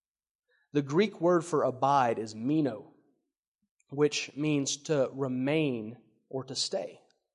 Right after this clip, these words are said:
So let's think about this for a minute. Let's use the example of marriage, since the Bible uses it so often, and it's the,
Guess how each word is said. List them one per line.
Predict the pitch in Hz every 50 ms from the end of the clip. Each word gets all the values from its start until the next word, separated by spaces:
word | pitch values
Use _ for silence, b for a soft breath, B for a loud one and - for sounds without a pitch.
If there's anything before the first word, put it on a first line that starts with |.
| _ _ _ _ _ _ _ _ _ B B B B B B B
So | - - 175
let's | 165 175 170 -
think | 208 196 190 190
about | 151 135 117 -
this | - 143 -
for | - -
a | 120
minute. | 107 104 98 - -
Let's | 123 156 147 -
use | 185 196 208 190 160
the | 175 180
example | 165 143 160 170 165 165 160 151 143
of | 131
marriage, | 135 127 135 135 120 117 107 104 - - - -
since | - - 151 143 -
the | - 143
Bible | 131 139 135 139 143 135 139 135
uses | 131 131 139 131 131 120 117
it | 101 -
so | - - 143 135 135
often, | 135 131 123 - 127 120 117 -
and | 127 127
it's | 127 123 - -
the, | - 123 123 127 123 123 123